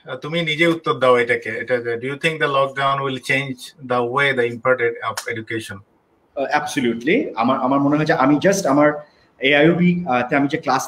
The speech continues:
Speaker 2: নেই এমবিএ প্রোগ্রামে, আমি এক্সিকিউটিভ এমবিএ এবং, আহ, এমবিএ দুটা প্রোগ্রামই পড়াই আট বছর ধরে। আমি three আওয়ার্স করে ক্লাস নিচ্ছি। আগে আমার কমিউট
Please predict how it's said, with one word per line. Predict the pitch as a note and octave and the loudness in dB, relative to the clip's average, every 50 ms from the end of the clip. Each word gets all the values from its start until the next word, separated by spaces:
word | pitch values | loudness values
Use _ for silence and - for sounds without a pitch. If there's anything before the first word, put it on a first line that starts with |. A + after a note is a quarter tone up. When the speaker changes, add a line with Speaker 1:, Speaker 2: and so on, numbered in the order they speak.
| - | -4
Speaker 2:
নেই | E3 F#3 E3+ | -2 2 2
এমবিএ | C3+ B2+ A#2+ C3 C#3+ C#3+ C#3+ | 2 2 2 0 0 0 0
প্রোগ্রামে, | C3+ C3+ A2 C3 D3+ D#3 E3 G3 G3 | -4 -4 -2 0 -2 0 0 -2 -2
আমি | D#3 C#3+ D3 - | 0 -2 -2 -2
এক্সিকিউটিভ | B2 A#2 - C#3 B2+ C#3 D3+ C3+ | -4 -6 -6 -6 -4 -4 -2 0
এমবিএ | C#3 C#3 C3+ D3 D3+ | 0 0 2 2 2
এবং, | C3+ B2+ C#3 C3 - _ | 2 2 -2 -4 -6 _
আহ, | A2 G#2 G#2+ G#2 - - - B2+ | -2 -2 0 0 -2 -2 -2 -2
এমবিএ | B2+ B2 B2+ C3+ C3+ | -2 0 0 0 0
দুটা | - C3 B2 D#3 | 0 -2 -4 -4
প্রোগ্রামই | - - D3 C#3 C#3 C#3 C#3+ C#3+ | -4 -4 -6 -4 -2 -2 -2 -2
পড়াই | C#3+ - C#3 A#2+ B2+ A#2 | -2 0 2 2 4 4
আট | G2+ - - - | 2 0 -4 -8
বছর | A#2 A#2 - D3+ | -12 -12 -10 -14
ধরে। | C3 - A#2+ B2 A#2+ E3+ - - - - - - - - _ _ _ _ | -14 -6 -4 0 0 0 0 0 -10 -20 -20 -20 -20 -20 _ _ _ _
আমি | - B2 C#3+ E3 - | -2 0 2 2 0
three | F3 - F#3+ G3+ G3+ F#3+ | 0 2 4 6 8 8
আওয়ার্স | F#3+ G3 F#3+ F#3+ | 8 6 4 2
করে | - G#3 G3 | 2 0 0
ক্লাস | F#3+ - - D3 D3 - | 2 2 0 0 0 0
নিচ্ছি। | F3+ F3+ F3 - - A#3 C4 - - _ _ _ | -2 -4 -4 -4 -6 -6 -8 -8 -10 _ _ _
আগে | - A#2 C3 C3+ F#3+ G3+ | -8 -6 0 2 4 4
আমার | F#3 F3 F3 D#3+ C3 - - - - | 4 4 4 4 2 0 -2 -4 -2
কমিউট | D3+ D3 E3 F#3+ G3+ | 0 2 4 4 2